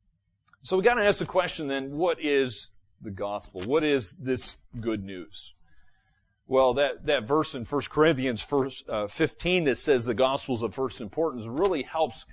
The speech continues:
kinda get to the core of Christianity. And, and one of the things that I hope you would say would be that Christ died for our sins.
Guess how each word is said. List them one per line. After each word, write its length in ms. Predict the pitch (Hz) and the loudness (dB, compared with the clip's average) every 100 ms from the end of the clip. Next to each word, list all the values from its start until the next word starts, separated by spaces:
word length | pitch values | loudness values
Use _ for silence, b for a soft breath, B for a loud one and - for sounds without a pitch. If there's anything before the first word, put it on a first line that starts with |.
| b b | b b
kinda 240 | - 185 156 | -6 -2 0
get 200 | 147 160 | -2 -4
to 100 | 131 | -6
the 100 | 120 | -8
core 720 | - - 190 175 131 110 120 b b b _ | -8 -2 2 6 6 4 -2 b b b _
of 160 | 117 107 | -2 -2
Christianity. 880 | - 151 - 127 127 143 107 104 | -8 -8 -6 -4 -2 -2 -2 -4
And, 180 | 110 131 - | -4 -6 -10
and 160 | 143 139 | -10 -2
one 160 | 240 | 0
of 100 | 294 | 2
the 80 | 170 | 2
things 420 | - 170 156 120 | 2 0 0 2
that 120 | 147 139 | 2 4
I 140 | 123 | 2
hope 300 | - 247 202 | 6 4 6
you 100 | 151 | -2
would 160 | 117 101 | -2 -4
say 420 | - 107 107 156 b b b b - | -2 0 0 -2 b b b b 0
would 160 | 151 147 | 2 2
be 140 | 175 | 2
that 200 | 165 156 | 2 2
Christ 480 | - 214 202 - 139 | -2 -4 -4 -6 0
died 520 | 160 156 151 151 143 - _ _ | 2 2 0 -2 -4 -12 _ _
for 180 | 147 123 | -2 0
our 140 | 110 | -2
sins. 680 | - 170 147 95 78 - | -2 0 0 -2 -2 -2